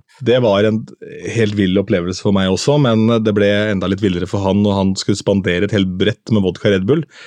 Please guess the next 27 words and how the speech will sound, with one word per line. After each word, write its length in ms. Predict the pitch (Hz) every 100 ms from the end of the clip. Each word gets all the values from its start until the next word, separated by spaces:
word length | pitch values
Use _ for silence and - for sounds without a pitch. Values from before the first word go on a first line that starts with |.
| - - -
på 80 |
Erik 160 | 107 92
Soler 320 | - 95 87 92
og 80 | 95
hans, 240 | 87 - -
eh, 1040 | 95 92 92 92 92 92 - - - -
vennegjeng 400 | 101 95 90 113 170
da, 60 | 147
som 160 | 120 101
satt 380 | 95 _ - 101
der, 240 | 101 120 143 143
hvor 400 | 151 127 98 101
han 160 | 101
da 140 | 92 95 - - - _ _ _
snubler, 920 | - - 139 127 113 98 98 104 135 - - - _ _ _ _ _ _ -
eh, 280 | 104 104 95
velter 520 | 117 117 - - 110
over 120 | 110
ende 220 | 107 92 98
en 100 | 104
sånn 120 | 101
kandelaber, 920 | 110 98 101 98 87 85 85 90 135
så 100 | 135 117
det 80 | 107
spruter 360 | 107 92 113
stearin 520 | - 98 92 90 98 92
utover 400 | 90 92 92